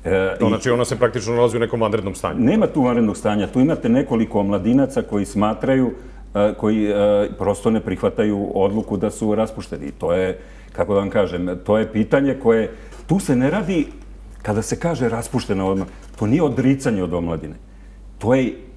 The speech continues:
Speaker 1: pokušaj da se u-, dovede u proces kakav je legalan, kakav treba da bude,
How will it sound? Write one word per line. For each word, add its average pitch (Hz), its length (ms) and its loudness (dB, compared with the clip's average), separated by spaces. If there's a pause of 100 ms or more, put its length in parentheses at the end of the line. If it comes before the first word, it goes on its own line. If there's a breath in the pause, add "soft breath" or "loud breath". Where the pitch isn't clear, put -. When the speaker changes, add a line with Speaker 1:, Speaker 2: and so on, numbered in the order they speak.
(180)
Speaker 1:
pokušaj 156 520 2
da 110 160 -2
se 107 240 0 (380 loud breath)
u-, - 140 -4
dovede 110 500 2
u 117 140 0
proces 110 520 -2
kakav 107 300 -4
je 104 100 2
legalan, 92 500 0 (260 loud breath)
kakav - 280 -6
treba 143 360 2
da 110 100 2
bude, 95 340 -4